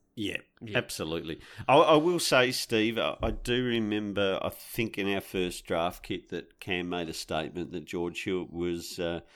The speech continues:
Speaker 1: um, was potentially gonna be the number one scorer of the competition.
Speaker 2: Well, that's not what I said. Let's, let's not go that far.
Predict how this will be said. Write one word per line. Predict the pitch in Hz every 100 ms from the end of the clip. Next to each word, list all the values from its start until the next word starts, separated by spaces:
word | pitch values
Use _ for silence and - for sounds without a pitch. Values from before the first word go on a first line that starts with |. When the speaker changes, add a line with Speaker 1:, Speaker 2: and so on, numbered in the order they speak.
| - - _ -
Speaker 1:
um, | 85 87 85 85 80
was | 95 90
potentially | - 85 - 95 -
gonna | 87 92
be | 85 92
the | 87
number | 87 90
one | 87 87
scorer | 85 - 95 90
of | 90
the |
competition. | 92 101 - - 131 135 - - _ _ _ _ _ _ _ _ _
Speaker 2:
Well, | 381 349 349 349 339 339 -
that's | 151 -
not | 233
what | 226
I | -
said. | - 202
Let's, | 202 -
let's | 208 - - -
not | 185
go | 175
that | 160 160
far. | - 151 160 180